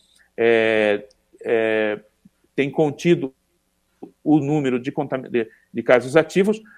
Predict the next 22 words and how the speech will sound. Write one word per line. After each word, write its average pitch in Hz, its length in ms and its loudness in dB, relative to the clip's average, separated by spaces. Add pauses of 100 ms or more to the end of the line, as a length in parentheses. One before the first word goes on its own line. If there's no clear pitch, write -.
(120)
É, 127 300 4
mesmo 165 460 6
os 165 100 -6
casos 151 340 4
ativos 139 380 0
de 147 100 2
pessoas 143 400 2
vacinadas, 120 680 0 (400)
é, - 100 -4
não 175 260 2
tem 160 200 -2
significado 131 680 0
em 123 100 -2
hospitalização, 117 960 -4
muito 165 280 -2
menos 127 260 -4
em 165 80 -2
óbito, 175 440 0 (260)
né? 175 260 -2 (200)
Isso 156 240 -2
nos 165 200 -4
dá, 139 320 4